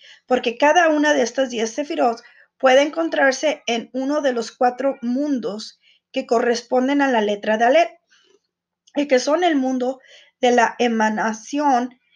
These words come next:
el mundo de la creación, el mundo de la formación y el mundo de la acción.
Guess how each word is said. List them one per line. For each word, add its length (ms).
el 140
mundo 360
de 120
la 160
creación, 680
el 120
mundo 260
de 80
la 120
formación 640
y 100
el 100
mundo 280
de 120
la 100
acción. 380